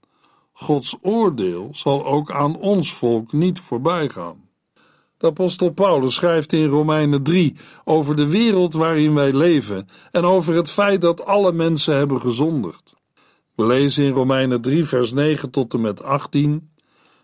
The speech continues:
Wil ik hiermee zeggen dat wij als Joden beter zijn dan de andere volken? Nee, absoluut niet. Ik heb al eerder gezegd dat alle mensen, Jood of niet-Jood,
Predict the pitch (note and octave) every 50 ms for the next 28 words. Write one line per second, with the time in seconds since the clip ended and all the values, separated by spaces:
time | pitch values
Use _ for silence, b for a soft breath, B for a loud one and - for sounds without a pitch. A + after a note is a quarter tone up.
0 | _ _ - A#2+ D#3 F#3+ F#3+ F#3 F3+ F3+ - F#3+ G3+ G3 F3+ F3+ E3+ E3+ D#3+ C#3+
1 | D#3+ F#3 F3+ - D#3+ D3+ C#3+ C#3 B B B B B B - E3 D#3 D#3+ F3+ F3
2 | F3+ F3 D#3 E3 D#3+ C#3+ C#3 D#3 F3 F3+ F#3 F3+ E3 D#3+ D3 C3+ C3 F3 G3+ A3+
3 | G#3 F3+ F3 D#3+ C#3+ - D#3+ E3 E3+ E3 D#3+ D#3 D#3 D#3 D3+ D3 C#3+ D#3 F#3+ G#3
4 | G3 E3 B2 A#2 A2+ G2+ G#2 G2+ F#2+ G2 F2+ F2+ - - F#2 - - _ _ _
5 | _ _ _ _ _ _ _ - A2+ A2+ A#2+ A#2 A#2 - - C#3 C#3+ D#3+ D#3 -
6 | - - - D#3 D#3+ D#3+ D#3 D#3 C#3+ C3+ A2+ G2+ G2 - - _ _ _ b b
7 | b b b b b b b b b b b b - D3+ C#3+ E3 D#3+ D3 D#3 D#3+
8 | D3+ D#3 F3 G3+ A#3 A#3+ G#3 E3+ D3 A#2 - G#2+ G#2 - G#2 G2 G#2+ G#2+ - -
9 | - - _ - C#3 D3+ E3+ F3 - G3+ G#3+ A3+ G#3 F#3 F#3 G3+ G#3 G3+ F#3 -
10 | - - F#2+ G#2+ D3+ F#3+ G3+ _ _ - B2+ C#3+ E3 E3 E3 D#3 C3+ B2+ A#2 A#2+
11 | C#3 D#3+ F#3 F3+ - - G#2 F#2 G2 G#2 B2 - -